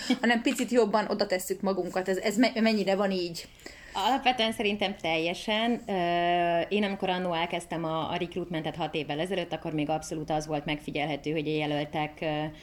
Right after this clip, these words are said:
Speaker 1: nagyon tepernek egy pozícióért, nagyon szeretnének dolgozni. Aztán az elmúlt két-három évben ez egy kicsit változott, és már inkább egy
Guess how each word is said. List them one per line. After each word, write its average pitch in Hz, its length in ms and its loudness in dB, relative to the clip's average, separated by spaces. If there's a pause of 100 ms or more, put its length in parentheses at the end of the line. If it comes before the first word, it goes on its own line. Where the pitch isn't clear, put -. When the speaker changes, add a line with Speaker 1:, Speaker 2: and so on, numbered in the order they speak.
(360)
Speaker 1:
nagyon 190 320 0
tepernek 165 440 0
egy 147 120 -4
pozícióért, 147 800 -2
nagyon 175 300 -2
szeretnének 151 600 -2
dolgozni. 147 720 0 (920)
Aztán 190 300 -2
az 180 120 0
elmúlt 202 440 0
két-három 180 760 0
évben 165 280 -2
ez 170 100 -2
egy 160 140 -2
kicsit 156 280 -6
változott, 156 600 -4
és - 160 -6
már 151 160 -2
inkább 156 320 -2
egy 151 200 -2